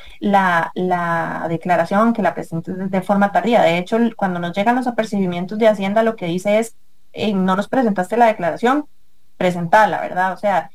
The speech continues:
este, no significa que no te puedan abrir el procedimiento sancionatorio, pero, pero, pero te da la oportunidad de que la presentes. Entonces, sí es muy importante que si la presentamos tarde, presentémosla lo antes posible,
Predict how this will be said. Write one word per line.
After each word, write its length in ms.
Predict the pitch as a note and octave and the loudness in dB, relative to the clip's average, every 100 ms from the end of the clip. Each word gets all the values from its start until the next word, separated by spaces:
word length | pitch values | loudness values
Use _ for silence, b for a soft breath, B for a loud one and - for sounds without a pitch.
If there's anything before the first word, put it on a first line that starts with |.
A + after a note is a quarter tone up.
| b b b - | b b b -10
este, 680 | F#3 F3+ - F3 E3 D3+ - | -10 -8 -8 -8 -6 -8 -8
no 260 | G3 G3 G#3 | -4 0 0
significa 380 | C4+ B3 B3 - | 0 -2 -2 -4
que 100 | G#3+ | -4
no 100 | G3 | -6
te 100 | A3+ | -4
puedan 280 | A3 A3+ A3 | -2 0 0
abrir 240 | F3+ A3 | -2 -2
el 100 | A#3 | -2
procedimiento 840 | G#3+ G3 F#3+ F3+ G#3 A3+ A3 D#3+ - - | -4 -6 -4 -2 0 0 -2 -8 -10 -8
sancionatorio, 800 | - F#3 F3+ E3+ E3+ D4 A3+ F3+ | -2 -2 -2 -4 0 0 0 -2
pero, 420 | - F#3 F3 F3 - | -2 0 0 -4 -4
pero, 720 | F#3+ F3+ F3 F3 E3+ E3 D#3+ - | -2 0 0 0 0 0 0 0
pero 300 | G3 F3+ E3+ | 2 2 2
te 100 | F#3+ | 2
da 160 | F#3 F3+ | 4 6
la 80 | A3+ | 2
oportunidad 460 | A3+ A#3 G#3+ E3+ | -2 -2 -2 -2
de 100 | G3 | -4
que 80 | G#3 | -6
la 120 | F#3+ | -6
presentes. 580 | - - - F3 E3 - | -8 -14 -10 -10 -10 -12
Entonces, 380 | - F#3 F#3+ G3+ | -10 -8 -8 -10
sí 140 | - A#3+ | -2 0
es 80 | |
muy 120 | B3 B3 | 2 0
importante 600 | A#3+ F#3+ - G3+ A3+ A#3 | -2 -4 -2 -2 -2 -2
que 240 | A3+ F#3 B B B - | -2 -4 B B B -8
si 180 | - A#3+ | 2 4
la 120 | A3 | 4
presentamos 520 | A3 G#3+ A3+ C4 C#4 | 2 0 0 0 2
tarde, 300 | B3+ A#3+ B3 | 0 0 -2
presentémosla 720 | A#3+ G#3+ G3 F#3+ G#3+ A3+ A3 | -2 0 0 0 2 4 4
lo 80 | G3 | 2
antes 240 | F3+ F#3 - | -2 -6 -14
posible, 420 | F#3+ F#3 D#3+ | -10 -6 -6